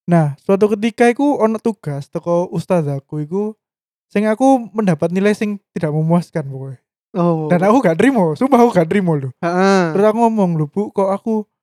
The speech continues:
Speaker 1: nilai segini?" Tak takok, "Ndi sing salah iki?" Ngono.
Speaker 2: Iya.
Speaker 1: "Ndi sing salah?" Ngono. Terus dia mengakui bahwa,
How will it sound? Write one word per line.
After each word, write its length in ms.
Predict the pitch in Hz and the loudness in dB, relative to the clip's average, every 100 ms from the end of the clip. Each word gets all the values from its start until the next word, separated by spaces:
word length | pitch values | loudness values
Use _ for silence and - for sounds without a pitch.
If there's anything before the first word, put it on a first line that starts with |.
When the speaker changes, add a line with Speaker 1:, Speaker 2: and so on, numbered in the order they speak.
| _ _ | _ _
Speaker 1:
nilai 240 | 175 190 208 | -4 -2 -2
segini?" 720 | - 143 147 175 139 123 131 _ _ _ _ - | -4 -10 -6 -6 -6 -10 -14 _ _ _ _ -6
Tak 200 | 170 202 | -4 -4
takok, 240 | - 214 | -4 -4
"Ndi 220 | 208 240 | 0 0
sing 160 | 240 226 | 0 0
salah 360 | 220 226 220 190 | 4 4 6 4
iki?" 320 | 160 139 127 | 0 -8 -8
Ngono. 160 | 151 170 | -2 2
Speaker 2:
Iya. 220 | 170 175 165 147 135 - | 4 4 2 -2 -8 -6
Speaker 1:
"Ndi 160 | 180 | -4
sing 160 | 175 170 | -2 -2
salah?" 320 | 160 156 147 | -4 -4 -6
Ngono. 340 | 135 143 139 131 | -8 -10 -10 -8
Terus 280 | 175 180 _ _ _ _ _ _ _ _ - | -6 -6 _ _ _ _ _ _ _ _ 2
dia 160 | 175 | 2
mengakui 440 | 214 214 208 226 240 | 4 0 0 0 0
bahwa, 360 | 151 143 143 | 0 -2 -4